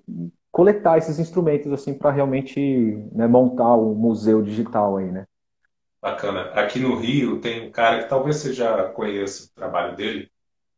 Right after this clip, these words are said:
Speaker 2: que é o... Ontem até eu fiz um repost do, do trabalho dele, que é o Fábio Carrarini.
Speaker 1: O Thales? Ah, sim.
Speaker 2: Não.
Speaker 1: Claro,
Speaker 2: Ele é um
Speaker 1: claro.
Speaker 2: luthier que ele
Speaker 1: Cara, eu
Speaker 2: é
Speaker 1: acho que eu já
Speaker 2: colecionador
Speaker 1: peguei.
Speaker 2: de...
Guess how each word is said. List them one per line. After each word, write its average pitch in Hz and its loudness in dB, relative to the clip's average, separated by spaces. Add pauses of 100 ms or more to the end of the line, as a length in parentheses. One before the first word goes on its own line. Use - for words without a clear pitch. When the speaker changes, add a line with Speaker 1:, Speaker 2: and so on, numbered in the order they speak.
(120)
Speaker 2:
que 107 -6
é 107 4
o... 101 -2
Ontem 113 -2
até 120 2
eu 117 2
fiz 113 -6
um 104 -6
repost 107 -4
do, 95 -16
do - -20
trabalho 92 -6
dele, 98 -10
que 104 -14
é 98 -8
o 98 -12
Fábio 120 -4
Carrarini. 107 -6
Speaker 1:
O 117 -12
Thales? 139 2 (760)
Ah, 156 4
sim. - -2 (440)
Speaker 2:
Não. 104 -2
Speaker 1:
Claro, 127 6
Speaker 2:
Ele 98 0
é 110 6
um 147 8
Speaker 1:
claro. 143 6
Speaker 2:
luthier 127 2
que 135 2
ele 185 8
Speaker 1:
Cara, 175 12
eu 165 10
Speaker 2:
é - -
Speaker 1:
acho 135 6
que 190 4
eu 180 8
já 143 6
Speaker 2:
colecionador - -
Speaker 1:
peguei. 139 4
Speaker 2:
de... 113 -4